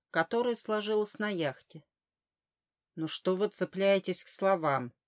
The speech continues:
Не дал капитану даже рта раскрыть генерал. «Мы все прекрасно понимаем,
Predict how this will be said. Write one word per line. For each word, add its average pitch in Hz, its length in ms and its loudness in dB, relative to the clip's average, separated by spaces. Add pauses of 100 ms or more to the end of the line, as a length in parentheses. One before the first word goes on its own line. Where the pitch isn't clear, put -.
(320)
Не 143 120 0
дал 156 260 4
капитану 180 680 -2
даже 156 380 -2
рта 160 280 0
раскрыть 151 540 -2
генерал. 143 580 -2 (400)
«Мы 156 160 -2
все 214 300 0
прекрасно 214 580 -2
понимаем, 180 680 -2